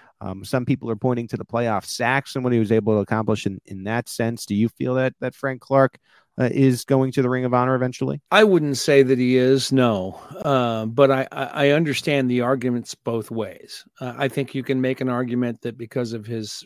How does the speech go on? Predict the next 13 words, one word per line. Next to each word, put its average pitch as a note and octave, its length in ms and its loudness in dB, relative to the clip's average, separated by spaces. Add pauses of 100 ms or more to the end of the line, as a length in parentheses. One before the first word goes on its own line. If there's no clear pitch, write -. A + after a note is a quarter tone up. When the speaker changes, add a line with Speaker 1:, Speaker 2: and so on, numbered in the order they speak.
Speaker 2:
you B2+ 120 -8
know, G#2 200 -12
his, G2+ 340 -16 (440)
uh, G#2+ 80 -16 (160)
what B2+ 180 -4
he A2+ 80 -2
did A2 200 -2
in G#2 120 -4
the G2 80 -12
postseason, B2+ 840 -2 (140)
not B2+ 300 0 (160)
every F3 320 0
postseason, A2+ 840 -4